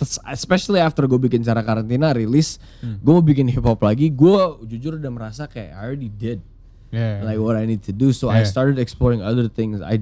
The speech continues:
Speaker 1: made like an experimental version of Tame Impala
Speaker 2: Yeah.
Speaker 1: by myself and everything. Terus kayak, uh, scream-scream gue juga coba mulai lagi. I, I could still scream in a way gitu loh. Just
Speaker 2: Tapi sebenernya,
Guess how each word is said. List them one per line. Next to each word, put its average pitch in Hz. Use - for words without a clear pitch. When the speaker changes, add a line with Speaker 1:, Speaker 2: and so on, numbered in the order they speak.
Speaker 1:
made 113
like 104
an 104
experimental 107
version 101
of 95
Tame 101
Impala 139
Speaker 2:
Yeah. 104
Speaker 1:
by 110
myself 123
and 131
everything. 131
Terus 127
kayak, 104
uh, 101
scream-scream 113
gue 110
juga 107
coba 104
mulai 95
lagi. 123
I, -
I -
could -
still 269
scream 160
in 147
a 135
way 120
gitu 120
loh. 107
Just 107
Speaker 2:
Tapi 202
sebenernya, 170